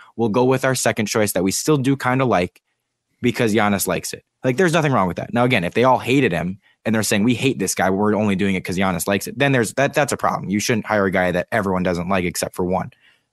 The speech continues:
Um, but again, I don't think that was the case. So that, but to me, yeah, I, I mean, that, that's how I think all these things kind of go. I don't think it's ever just one person, um, that is,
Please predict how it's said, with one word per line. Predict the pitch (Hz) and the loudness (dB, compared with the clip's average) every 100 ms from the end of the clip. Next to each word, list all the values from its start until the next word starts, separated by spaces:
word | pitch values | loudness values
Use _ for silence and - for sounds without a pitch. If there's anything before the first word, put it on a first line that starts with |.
| - | -4
Um, | 107 90 76 _ _ | -2 -2 -6 _ _
but | 165 | 2
again, | 143 | 4
I | 110 | 4
don't | 131 | 4
think | 120 | 2
that | 113 | 2
was | 101 | 2
the | 95 | 0
case. | 101 80 - - - | -2 -2 -8 -20 -12
So | - 160 135 - _ _ 156 | -2 4 4 2 _ _ 2
that, | 185 170 - _ _ _ _ | 2 2 -4 _ _ _ _
but | 160 - | -2 2
to | |
me, | 196 175 | 4 6
yeah, | 151 95 135 | 4 2 0
I, | 147 | 2
I | |
mean, | 147 135 | 2 2
that, | 156 | 2
that's | 175 175 | 2 0
how | 180 | 2
I | 156 | 2
think | 156 135 | 2 2
all | 147 | 2
these | 127 - | 2 0
things | 104 98 | -2 0
kind | 104 90 | 0 0
of | 78 | -2
go. | 85 78 - | -4 -4 -2
I | |
don't | 123 120 | 0 0
think | 135 117 | 0 0
it's | 104 | 0
ever | 117 113 | 0 2
just | 98 90 | 0 -2
one | 82 107 98 | -2 0 0
person, | 110 113 - 87 87 - _ _ _ - | 0 -2 -2 -4 -4 -10 _ _ _ -4
um, | 98 85 80 78 _ _ _ - | -2 -2 -4 -10 _ _ _ -2
that | 101 - | -2 0
is, | 98 87 | -2 -2